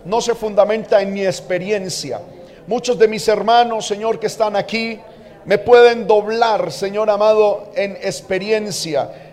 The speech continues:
pero no venimos a escuchar palabra de hombre, venimos a estudiar tu palabra. Señor amado, por eso ruego que el poder y la virtud de tu Espíritu Santo vengan sobre mí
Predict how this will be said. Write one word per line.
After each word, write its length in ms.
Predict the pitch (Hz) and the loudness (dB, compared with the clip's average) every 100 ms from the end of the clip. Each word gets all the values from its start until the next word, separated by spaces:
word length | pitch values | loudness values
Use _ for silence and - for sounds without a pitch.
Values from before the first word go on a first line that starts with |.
| - | -8
pero 220 | - 208 220 | 0 2 4
no 140 | 262 | 4
venimos 420 | 254 254 240 240 | 2 0 -2 -2
a 40 | 226 | -4
escuchar 520 | - 240 240 226 220 | -6 -2 4 4 6
palabra 440 | 214 220 220 214 | 4 6 8 8
de 120 | 208 | 6
hombre, 380 | 196 220 185 160 | 4 2 0 0
venimos 460 | 170 185 208 202 - | 0 0 -2 -6 -2
a 60 | 190 | -2
estudiar 500 | - 190 190 196 175 | -2 -4 4 4 4
tu 160 | 208 | 0
palabra. 680 | 190 170 151 147 143 143 - - - - | 2 4 2 2 0 -2 -6 -20 -20 -6
Señor 340 | 202 202 220 | -4 -2 0
amado, 320 | 202 220 220 | 2 2 2
por 160 | 220 208 | 2 0
eso 220 | 220 214 | 2 2
ruego 720 | 196 202 240 247 247 226 - - - | 0 6 6 8 6 4 0 -12 -12
que 80 | - | -8
el 80 | 180 | -4
poder 320 | 208 208 240 | 0 4 4
y 80 | 240 | 6
la 120 | 226 | 4
virtud 460 | 214 202 180 254 240 | 4 -2 -8 -4 0
de 80 | 220 | 0
tu 140 | 214 | 0
Espíritu 480 | 208 - 240 240 226 | -4 -6 -6 -6 -4
Santo 340 | 233 233 240 | -2 0 0
vengan 320 | 226 226 220 | 0 2 2
sobre 320 | 214 208 196 190 | 2 -2 0 0
mí 300 | 220 240 | -2 -4